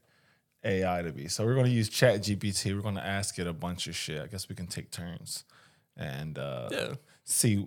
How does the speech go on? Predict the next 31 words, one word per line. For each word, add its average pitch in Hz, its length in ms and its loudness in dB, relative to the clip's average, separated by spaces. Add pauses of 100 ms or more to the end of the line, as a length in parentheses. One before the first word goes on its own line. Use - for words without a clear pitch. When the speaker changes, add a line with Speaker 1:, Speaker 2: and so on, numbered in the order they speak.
Speaker 1:
see - 320 4
what 107 200 2
we 98 140 0
can 95 240 -2
get 85 160 -2
it 69 180 -4
to 62 140 -6
answer. - 440 -10 (140)
Speaker 2:
Okay. 254 220 -2 (180)
Speaker 1:
So 104 220 8
right 120 180 10
off 131 120 6
the 110 100 6
bat, 101 280 6
I'm 107 120 0
gonna 95 200 2
try 95 360 6
something 92 320 2
toxic. 101 540 2 (520)
Speaker 2:
Oh 120 180 -6
boy. - 260 -8 (840)
Speaker 1:
And, 85 280 0
um, 90 280 2
um, 85 520 -2 (1300)
I'm 110 80 -2
gonna 107 180 4
ask 95 520 4
it: 90 340 2 (2000)
Who 156 200 8
cheats - 540 4
more 85 460 0